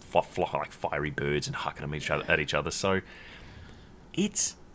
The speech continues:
I, I don't know. It could just have a really, really well presented trailer that makes it seem interesting, but I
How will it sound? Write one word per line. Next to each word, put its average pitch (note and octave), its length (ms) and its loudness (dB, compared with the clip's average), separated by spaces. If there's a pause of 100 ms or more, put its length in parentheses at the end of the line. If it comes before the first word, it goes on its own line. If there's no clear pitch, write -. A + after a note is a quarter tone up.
(200)
I, - 200 -4
I - 60 6
don't A2 80 0
know. D2+ 140 -4
It - 100 0
could G3 160 4
just G#3 140 2
have C#3 120 8
a G#2 60 2
really, F2 420 2
really D#2+ 280 0
well D2+ 180 4
presented D2+ 400 -2
trailer E2 460 2
that D#2 120 -2
makes D2+ 220 0
it - 80 -8
seem E2 300 0
interesting, B2 500 0
but - 180 -2
I - 140 2